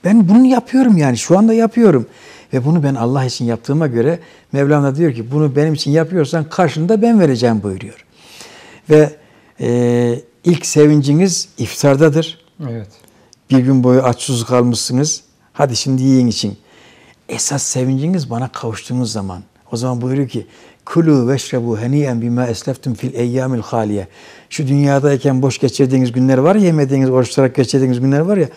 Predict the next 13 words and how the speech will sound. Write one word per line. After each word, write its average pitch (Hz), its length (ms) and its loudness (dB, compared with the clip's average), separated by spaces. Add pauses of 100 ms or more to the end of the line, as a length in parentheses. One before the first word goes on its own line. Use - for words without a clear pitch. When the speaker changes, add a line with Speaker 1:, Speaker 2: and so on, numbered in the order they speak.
(340)
Speaker 1:
ona 175 220 4
karşılık 127 420 -2
şimdi 143 280 -2
yiyin, 123 640 2
için, 180 420 0 (100)
helal 147 280 0
olsun, 151 320 -2
afiyet 143 360 0
olsun 113 300 -4
buyuracak 107 380 -8
yani. - 280 -16 (220)
Speaker 2:
Evet. 123 100 -14 (320)
Speaker 1:
Hatta 147 480 0